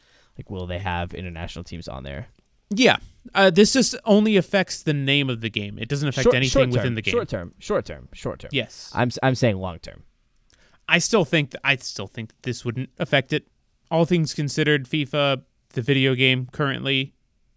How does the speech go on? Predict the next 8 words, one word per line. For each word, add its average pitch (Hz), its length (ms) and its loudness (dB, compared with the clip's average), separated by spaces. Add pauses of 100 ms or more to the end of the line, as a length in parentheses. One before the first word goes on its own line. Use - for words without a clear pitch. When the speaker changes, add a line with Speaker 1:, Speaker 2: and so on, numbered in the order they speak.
(280)
Speaker 2:
E 135 180 2
A 127 40 4
Sports' 135 500 -4
game 131 300 2
is 127 160 -4
still 131 560 0 (420)
the 127 160 -2
biggest 131 580 4